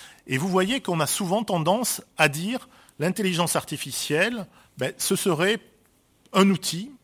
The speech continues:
plutôt neutre, dont il faudrait maximiser les bénéfices et limiter les risques. En réalité, c'est un peu plus compliqué que cela. Parce que, avec cette technologie-là entre nos mains,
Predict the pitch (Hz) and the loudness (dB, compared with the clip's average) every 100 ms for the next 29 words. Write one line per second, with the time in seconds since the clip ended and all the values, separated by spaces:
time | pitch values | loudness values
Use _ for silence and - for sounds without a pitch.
0 | _ _ _ - 214 196 143 139 - - | _ _ _ -4 0 2 6 4 2 -6
1 | - _ - - 156 160 180 160 156 196 | -14 _ -20 -2 -2 0 0 2 4 2
2 | - 175 170 175 143 131 123 104 247 - | 0 -2 0 2 2 2 0 -4 -6 -6
3 | 151 151 156 233 226 110 98 - - - | -6 -4 -6 -4 -4 -4 -6 -12 -14 -20
4 | _ _ _ - - - - 135 170 170 | _ _ _ -20 -20 -20 0 4 4 2
5 | 175 285 247 151 165 - 262 180 156 185 | 0 -2 0 0 -2 -4 -2 -4 -4 -6
6 | 214 156 - 95 - _ _ _ _ _ | -4 -4 -4 -8 -12 _ _ _ _ _
7 | - - - - _ _ 175 - - 226 | -20 -20 -20 -20 _ _ 0 0 -2 2
8 | 175 147 - - 156 180 - 175 - 202 | 2 0 -6 0 0 0 0 -2 -2 0
9 | 196 170 160 147 156 151 110 - _ 135 | 2 4 4 2 4 4 2 -4 _ -4
10 | 127 120 120 123 208 | -2 0 0 2 0